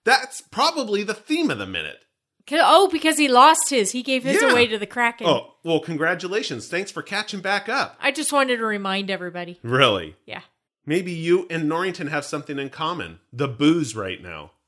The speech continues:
Speaker 1: But that's the problem here, <laughs> trying to find the right hat. If I can try and hurry and s-,
Speaker 2: Yeah.
Speaker 1: skip away from that one. Also, as a hat wearer myself, I mean, not having the hat just feels wrong. So I know where Jack's coming from here.
Speaker 2: Well, he still has him, his bandana thing.
Speaker 1: That's not a hat.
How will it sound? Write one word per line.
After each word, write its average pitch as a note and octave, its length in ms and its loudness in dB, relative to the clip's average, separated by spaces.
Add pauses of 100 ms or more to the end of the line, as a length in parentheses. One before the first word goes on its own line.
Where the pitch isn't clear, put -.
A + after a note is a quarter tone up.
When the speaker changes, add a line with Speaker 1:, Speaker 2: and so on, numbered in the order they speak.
(240)
Speaker 1:
But G3 140 -2
that's C4+ 280 4
the E4+ 100 2
problem A#3 460 6
here, - 140 6
<laughs> - 0 -
trying A3+ 420 4
to A#3 80 4
find G3 340 4
the G3 80 2
right F#3+ 280 2
hat. F#3+ 460 -2 (460)
If - 60 -10
I C3 80 -2
can B2 160 -4
try C3 160 0
and A2 180 -4 (160)
hurry B2 340 0
and G#2 100 -8
s-, - 300 -12
Speaker 2:
Yeah. G3+ 340 -4
Speaker 1:
skip - 320 -4
away A#2+ 200 0
from A#2+ 160 -10
that A2+ 200 -2
one. G2+ 180 -10 (500)
Also, F#3+ 260 2
as E3 100 4
a D#3+ 60 4
hat F#3+ 260 4
wearer F#3 200 6
myself, F#3+ 680 2
I F#3+ 60 2
mean, F#3+ 220 2
not B3 220 6
having A3 360 0
the F3 100 2
hat D#3+ 460 0 (380)
just F#3 320 0
feels C#3+ 280 2
wrong. C3+ 300 0
So D#3+ 140 -4
I D#3+ 80 0
know F#3+ 140 -4
where F#3+ 100 -2
Jack's C#3+ 400 -4
coming A#2+ 300 -8
from D#2+ 240 -14
here. D2 240 -18 (120)
Speaker 2:
Well, C#4+ 120 -2
he D#4 80 0
still F#4 260 -2
has F#4+ 220 2
him, B3 260 -6
his C4 300 -2
bandana G#3+ 640 -4
thing. - 100 -8
Speaker 1:
That's D3+ 200 0
not F#3+ 160 6
a F3 80 6
hat. C3 400 0